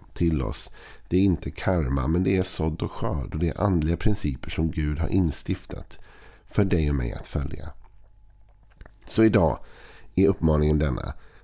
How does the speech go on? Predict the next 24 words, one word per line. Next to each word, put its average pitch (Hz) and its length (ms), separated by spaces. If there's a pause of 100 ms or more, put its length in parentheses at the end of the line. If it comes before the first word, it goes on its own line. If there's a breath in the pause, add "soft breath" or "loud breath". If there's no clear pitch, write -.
döm 117 680
inte. - 560 (360)
<laughs> - 380
Liksom, 90 360 (100)
s-, - 200 (220)
s-, - 260 (100)
hjälp 104 520
dig 92 140
själv. 80 600
Undvik 104 680
detta. - 300 (460 loud breath)
Du - 80
skapar 95 320
bara 98 300
problem 87 400
för 78 100
dig 78 80
själv 73 220
när 73 140
du 65 80
dömer. 53 400 (280 loud breath)
Så - 140
döm 123 420
inte. - 460